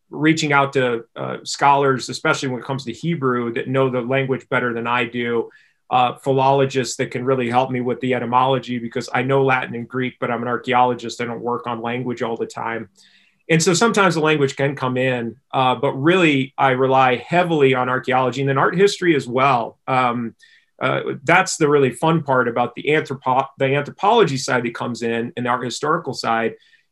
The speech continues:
is I love looking for artistry that depicts drinking or, uh, floral or flora, uh, on vessels, um, you know, whether it be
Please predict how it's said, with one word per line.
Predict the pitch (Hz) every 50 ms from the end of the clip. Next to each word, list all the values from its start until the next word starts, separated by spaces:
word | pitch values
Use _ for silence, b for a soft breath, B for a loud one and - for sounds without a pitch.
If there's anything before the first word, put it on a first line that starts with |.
| _ -
is | 147 147 147 139 135 143 -
I | 139 139
love | 143 151 160 175 185 170 151
looking | 147 156 151 - 160 143 135
for | 135 - 135 131
artistry | 123 131 135 131 131 131 - 139 131 127
that | 117 120 117
depicts | - 117 - - 139 135 139 - - - - - _ _ _
drinking | - 156 151 151 147 - 160 160 170 185 196 190 _ _ _ _ _ _ _ _ _ _
or, | - 151 143 143 139 139 139 135 131 127 123 - -
uh, | - 127 123 120
floral | 120 - - - 135 143 156 160 170 160 147 139 135 131 127 123 131 - -
or | 120 113
flora, | - - - 147 156 151 139 131 139 135 131 123 120 120 - _ _ _ -
uh, | 135 123 120 120 - -
on | 131 131 127 127 123 120 120
vessels, | 104 101 135 147 151 - - 135 113 107 - - - - -
um, | 131 131 127 123 120 117 117 117 117 -
you | - 131 123
know, | 123 120 120 120 120 120 - 123 123 -
whether | - 131 131 127 131 127 123
it | 117 -
be | - 151 160 170 170 160 147 -